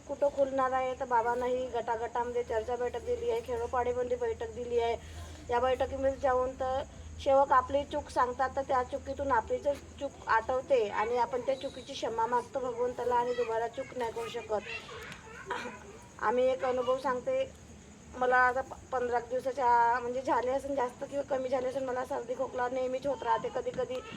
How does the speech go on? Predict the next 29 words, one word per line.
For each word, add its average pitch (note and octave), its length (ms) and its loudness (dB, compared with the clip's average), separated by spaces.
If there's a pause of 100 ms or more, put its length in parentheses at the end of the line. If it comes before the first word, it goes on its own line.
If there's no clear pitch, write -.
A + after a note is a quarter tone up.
(200)
कुठच्या C4 260 2
कॅनचा B3 380 2
पाणी B3 240 0
पिली B3 260 0
का A#3+ 100 0
मला B3 280 2 (200)
भावत A3+ 300 0
नाही, A#3+ 180 -2
म्हणजे A#3+ 240 -2
असं A#3 300 -4 (580)
सर्दी B3+ 320 4
खाशी B3+ 240 0
होत B3 220 -2
राहते. A#3 340 4 (1120)
पण C4 100 2 (880)
एक B3+ 180 4
वेळा C4+ 140 8
आता C4+ 440 6
लॉकडाऊनच्या B3+ 540 6
पहिल्याची C4 320 2
गोष्ट C4+ 340 4
आहे, C#4 240 6 (180)
ब-, A#3 680 0
म्हणजे B3 260 4
रेलीचा B3+ 400 6
कार्यक्रम B3+ 420 4
झाला B3+ 240 6
होता B3 200 4
गुलशननगरमध्ये A#4 920 2